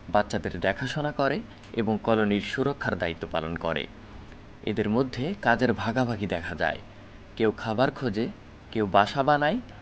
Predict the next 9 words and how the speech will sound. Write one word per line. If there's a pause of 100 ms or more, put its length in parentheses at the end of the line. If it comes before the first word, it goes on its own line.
(140)
আবার
কেউ (100)
শত্রুদের
মোকাবেলা
করে। (3000)
পিঁপড়ারা
মাটির
নিচে
বিশাল